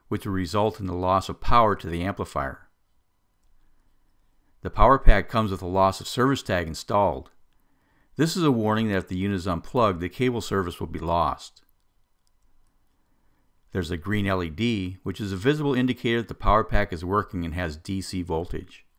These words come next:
The power inserter combines D C from the power pack with the R F on the drop,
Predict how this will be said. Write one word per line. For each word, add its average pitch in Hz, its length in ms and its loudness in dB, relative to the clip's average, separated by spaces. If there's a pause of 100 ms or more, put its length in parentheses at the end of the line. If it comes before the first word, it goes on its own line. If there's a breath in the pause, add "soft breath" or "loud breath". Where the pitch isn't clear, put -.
(2750)
The 98 80 -6
power 160 280 8
inserter 123 380 0
combines 104 500 -2
D 113 240 -2
C 127 220 -2
from 123 160 -8
the 87 80 -4
power 120 380 2
pack 76 420 0 (240)
with 92 140 -10
the 107 100 0
R 120 160 6
F 110 160 0
on 104 80 -4
the 85 80 -4
drop, 90 600 0